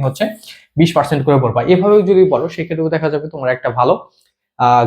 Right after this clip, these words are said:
গেইন কিন্তু তোমার হয়ে যাবে ইংরেজি মুখস্থ অংশের উপরে। তো এভাবে তোমরা হচ্ছে আগাও, আশা করি তোমার ইংলিশ মুখস্থ অংশ নিয়ে রাবির জন্য সমস্যা হবে না। এবং আমাদের এই চ্যানেলে কিন্তু রাবি নিয়ে, রাবি এ ইউনিট নিয়ে তোমাদের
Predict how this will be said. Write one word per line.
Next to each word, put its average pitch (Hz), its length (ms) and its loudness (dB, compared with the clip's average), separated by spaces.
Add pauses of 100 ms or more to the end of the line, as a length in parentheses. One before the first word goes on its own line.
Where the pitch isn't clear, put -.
(120)
গেইন 180 240 4
কিন্তু 180 200 0
তোমার 151 180 -2
হয়ে 135 200 0
যাবে 143 360 -2
ইংরেজি 165 380 0
মুখস্থ 147 340 -2
অংশের 131 220 0
উপরে। 113 180 -2
তো 170 240 -2
এভাবে 208 340 4
তোমরা 190 180 -2
হচ্ছে 185 240 -2
আগাও, 151 340 -2 (200)
আশা - 200 -8
করি 165 140 -2
তোমার 160 280 -2
ইংলিশ 151 280 -8
মুখস্থ 151 260 -6
অংশ 156 200 -4
নিয়ে 147 180 -2 (380)
রাবির 147 300 2
জন্য 143 180 -2
সমস্যা 151 340 -6
হবে 139 200 0
না। 107 120 -6
এবং 165 280 -2
আমাদের 160 340 2 (140)
এই 151 140 -2
চ্যানেলে 156 320 -2
কিন্তু 123 300 -6
রাবি 147 320 0
নিয়ে, 135 180 -2 (100)
রাবি 123 320 -6 (160)
এ - 20 -2
ইউনিট 147 380 -6
নিয়ে 151 140 -6
তোমাদের 127 460 -4